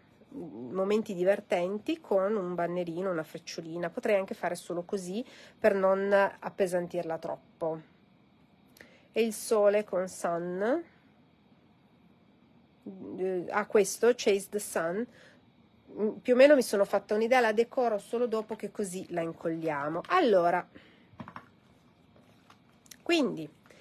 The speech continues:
qui potremmo assolutamente usare questa cornice, anche se non ho un, eh, non ho una dimensione, ah, forse questa. Ciao Alissa, un bacione.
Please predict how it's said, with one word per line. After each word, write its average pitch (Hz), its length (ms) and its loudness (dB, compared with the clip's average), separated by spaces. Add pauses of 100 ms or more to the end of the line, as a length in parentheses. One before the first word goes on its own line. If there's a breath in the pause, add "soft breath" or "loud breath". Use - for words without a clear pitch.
(320 loud breath)
qui 349 200 4
potremmo 180 520 -2
assolutamente 196 720 -6
usare 165 300 -2
questa - 240 -12
cornice, 208 500 -6
anche 175 280 -8
se 170 180 -8
non 180 260 -4
ho 175 120 -4
un, 175 380 -8
eh, - 2000 -10
non 185 260 -8
ho - 180 -8
una 185 240 -10
dimensione, 180 520 -12
ah, - 60 -20
forse - 240 -16
questa. - 480 -12 (1600 soft breath)
Ciao 302 320 2
Alissa, 247 1040 2 (120)
un 269 180 -2
bacione. 247 1120 4